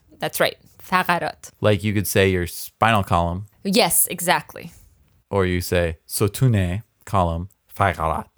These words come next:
Speaker 1: فقرات, yeah. But they both always come together. ستون فقرات.
Speaker 2: Okay. And what is
Speaker 1: So
Speaker 2: your back?
Speaker 1: پشت.
Speaker 2: پشت.
Speaker 1: Yes. So I thought, uh, we'd end by saying a kid's song that really helps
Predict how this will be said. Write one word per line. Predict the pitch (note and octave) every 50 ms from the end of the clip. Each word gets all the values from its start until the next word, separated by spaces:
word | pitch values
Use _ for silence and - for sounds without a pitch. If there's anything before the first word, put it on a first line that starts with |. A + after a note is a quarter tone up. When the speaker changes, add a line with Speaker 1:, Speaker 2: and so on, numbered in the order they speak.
| - -
Speaker 1:
فقرات, | - E3+ D#3+ - D3+ - - E3+ - - -
yeah. | E3 - - - - - - -
But | - G3 -
they | F#3+ F3
both | - F#3+ F#3 F#3+ -
always | D#3+ D#3+ D#3 D3+ D3+ -
come | - D#3 D3+
together. | - - - D#3 - - -
ستون | F3 - - E3+ E3+ - - F#3 F#3 F#3+ F#3+ G3 G3
فقرات. | - - - - - - - G2 - - - - - - - -
Speaker 2:
Okay. | F#2 F#2 - F2+ F2 G2 -
And | - G2 G2
what | G2 G#2+ A2+
is | A2+ G#2+
Speaker 1:
So | G2+
Speaker 2:
your | G#2+ F2+
back? | G2 G#2 C3 C3+ - _ _ _ _ _ _ _ _ _ _ -
Speaker 1:
پشت. | - F#3+ F3 - - - - - - - - _ _
Speaker 2:
پشت. | - - - A2 F#2+ F2+ - - - - - - - - -
Speaker 1:
Yes. | - - - - - - - - - - - _
So | - - B3+ A#3 A3+ - -
I | - A3+
thought, | - D4 D4 D4+ - - -
uh, | G#3 G3 F3 C#3 G2 - -
we'd | - G#3+ G3+ - - -
end | F#3+ G#3+ A#3 B3+ B3 A#3
by | - F3+ F3 E3+ E3+ D#3+ - - _ -
saying | - - - F3+ F3 F3 F3 - -
a | - E3+ D#3
kid's | - - - - G3 G3 G#3+ -
song | - - - E3+ E3 D#3 D#3 D#3+ F3 F3+ F#3
that | F3 E3 C3 -
really | D#3 E3+ F3 E3+ E3
helps | E3+ F3 F3+ D#3 - - - -